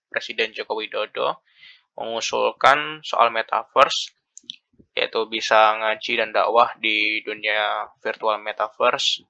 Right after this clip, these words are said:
versi Mark Zuckerberg. Jadi, sudah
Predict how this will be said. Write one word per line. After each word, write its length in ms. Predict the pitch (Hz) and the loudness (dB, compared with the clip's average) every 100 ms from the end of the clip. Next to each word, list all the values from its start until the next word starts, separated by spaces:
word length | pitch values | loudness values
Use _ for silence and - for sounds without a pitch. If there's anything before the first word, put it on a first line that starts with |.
| _ _ | _ _
versi 640 | 113 110 110 - 110 104 101 | 0 0 0 -2 -2 -4 -8
Mark 320 | - 107 104 - | -2 0 0 -2
Zuckerberg. 400 | - 117 104 104 - _ _ _ _ _ _ _ _ _ _ _ _ _ _ - - - - - _ | -14 -14 -8 -8 -8 _ _ _ _ _ _ _ _ _ _ _ _ _ _ -16 -14 -12 -14 -18 _
Jadi, 140 | - 123 | -4 -2
sudah 360 | 120 117 110 | 2 6 8